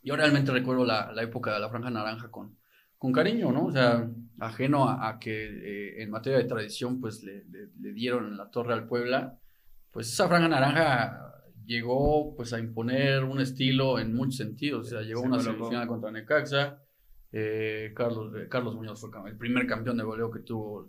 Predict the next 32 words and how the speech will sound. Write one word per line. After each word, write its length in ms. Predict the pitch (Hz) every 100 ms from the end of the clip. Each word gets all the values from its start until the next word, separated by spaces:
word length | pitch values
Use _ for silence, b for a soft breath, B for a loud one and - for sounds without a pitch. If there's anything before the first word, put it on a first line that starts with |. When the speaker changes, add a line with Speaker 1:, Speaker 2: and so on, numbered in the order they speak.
| -
Speaker 1:
que 120 | 113
tuvieron 260 | 117 120
los 100 | 107
cor-, 240 | 104 110 110
los 160 | 104
torneos 340 | - 107 117 113
cortos, 500 | 123 123 - 143 - _ _ _ _
y 80 | -
pues 140 | 110 101
bueno, 240 | 107 104
¿no? 100 | 107
O 60 | 113
sea, 280 | 113 101 117 _ _ _
eh, 320 | - - 139 - _ _
pues 140 | - 117
sí, 100 | 117
yo 440 | 113 110 107 - _ _
coincido 480 | 120 113 113 151 160
en, 160 | 127
en, 520 | 113 107 107 104 101 -
en 480 | 110 104 104 101 -
Poblete 720 | 110 110 123 120 139 139 110
y 200 | 104 104
Carlos 260 | - 117 113
Muñoz, 360 | 110 139 -
y 40 | 113
me 160 | 107
gustaría 440 | 104 - 104 104 104
agregar 360 | 101 104 101
a 60 | 101
Rabaida, 300 | 95 85 - -
definitivamente. 600 | _ - - - - _